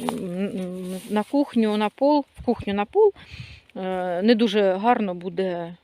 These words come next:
плитка. Е, в якому сенсі? Що буде холодно? У нас там теплий пол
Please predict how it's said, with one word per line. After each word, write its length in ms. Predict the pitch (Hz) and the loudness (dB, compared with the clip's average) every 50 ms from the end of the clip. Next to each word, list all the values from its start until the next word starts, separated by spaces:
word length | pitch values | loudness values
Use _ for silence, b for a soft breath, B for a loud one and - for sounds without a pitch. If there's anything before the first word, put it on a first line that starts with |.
| _ | _
плитка. 480 | - 196 185 156 - - _ - 156 170 _ b b b b b b b b b b b b b _ _ | -8 -6 -6 -6 -8 -12 _ -12 -14 -14 _ b b b b b b b b b b b b b _ _
Е, 200 | - 117 147 180 | -8 -4 -4 -4
в 80 | 190 190 | 4 4
якому 340 | 262 262 - 370 349 269 226 | 4 6 6 6 6 6 4
сенсі? 400 | - - 180 170 165 - - 180 | 4 2 -2 -2 -2 -6 -8 -4
Що 140 | - - | -4 -2
буде 220 | 220 214 262 262 285 | 0 2 4 4 4
холодно? 640 | - - 392 403 339 240 180 160 170 151 147 175 - _ _ _ _ _ _ _ | 6 8 8 8 8 6 2 0 -6 -10 -10 -12 -14 _ _ _ _ _ _ _
У 100 | - 220 | 0 2
нас 180 | 233 294 392 - | 4 4 4 4
там 200 | - 262 220 196 | 4 2 4 4
теплий 300 | - 269 - 277 254 240 | 2 2 4 4 2 2
пол 340 | - - 156 147 147 160 | 2 -2 -6 -6 -6 -6